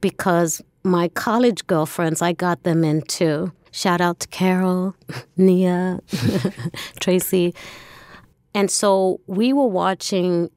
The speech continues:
everybody else take it so seriously, specifically going down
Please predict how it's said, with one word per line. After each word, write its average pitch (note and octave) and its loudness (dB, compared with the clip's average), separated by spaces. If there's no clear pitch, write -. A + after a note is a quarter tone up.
everybody F3 -2
else G#3 -2
take - -2
it - -4
so G#3 0
seriously, E3 -2
specifically F3 -4
going F3+ 0
down E3 -2